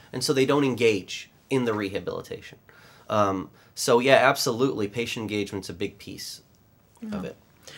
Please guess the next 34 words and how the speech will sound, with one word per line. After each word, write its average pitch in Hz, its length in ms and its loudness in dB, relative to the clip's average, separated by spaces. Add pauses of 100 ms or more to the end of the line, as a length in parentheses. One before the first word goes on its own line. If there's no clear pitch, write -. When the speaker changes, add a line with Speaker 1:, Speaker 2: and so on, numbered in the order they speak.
(160)
Speaker 2:
I've 208 80 4
got 220 160 6
some 226 160 2
more 208 140 4
questions, 208 460 2
but - 160 -2
first, 220 320 2
let 202 100 -2
me 202 120 0
remind 185 360 0
listeners, 262 400 2
this - 220 -2
is 170 100 0
Upstate's - 400 -2
HealthLink 196 380 -2
on 175 160 0
Air. 220 280 2 (300)
I'm 214 160 6
your 214 120 4
host, 208 280 -2
Amber 240 260 2
Smith, 240 380 -4
talking 190 340 -4
with 175 120 -2
Doctor 180 280 -6
Hesham 247 380 -2
Massoud 190 520 0 (340)
and 170 260 2
neuronurse 190 640 0
Josh 185 400 -2
Onion 170 420 -2
about 170 240 -4
stroke - 460 -2
care. 175 400 -2